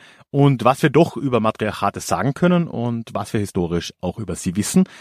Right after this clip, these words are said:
Und ich denke, auch das wird uns das ein oder andere sowohl über die Geschichte als auch über unseren Blick auf eben diese Geschichte lehren.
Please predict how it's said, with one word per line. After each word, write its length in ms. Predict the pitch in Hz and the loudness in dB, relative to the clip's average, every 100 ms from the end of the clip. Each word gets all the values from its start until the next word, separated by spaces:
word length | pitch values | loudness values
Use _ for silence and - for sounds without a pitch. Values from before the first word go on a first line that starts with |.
| - | -12
Und 100 | - | -2
ich 60 | 131 | 2
denke, 260 | 135 135 - | 4 4 2
auch 160 | 123 | 2
das 300 | - 107 - | 4 2 4
wird 140 | 107 101 | 2 2
uns 120 | 98 | -2
das 140 | 98 | -4
ein 200 | - 160 | 0 4
oder 140 | 156 - | 6 4
andere 400 | 98 113 104 98 | 4 4 4 2
sowohl 440 | 95 98 104 107 | 0 0 0 0
über 160 | - 92 | -4 -4
die 100 | 92 | -2
Geschichte 460 | 98 - - 175 - - - - | 0 -2 2 2 0 -6 -20 -4
als 220 | 208 226 | 0 2
auch 80 | 196 | 4
über 180 | 180 151 | 6 6
unseren 360 | 135 - 117 | 4 4 2
Blick 420 | - 110 - - - | 2 0 0 -16 -10
auf 260 | - 98 - | 0 0 0
eben 200 | 85 80 | -6 -8
diese 180 | 82 85 | -10 -8
Geschichte 560 | 82 - 80 - 78 - | -8 -8 -10 -12 -12 -14
lehren. 380 | - 80 - - | -12 -10 -10 -12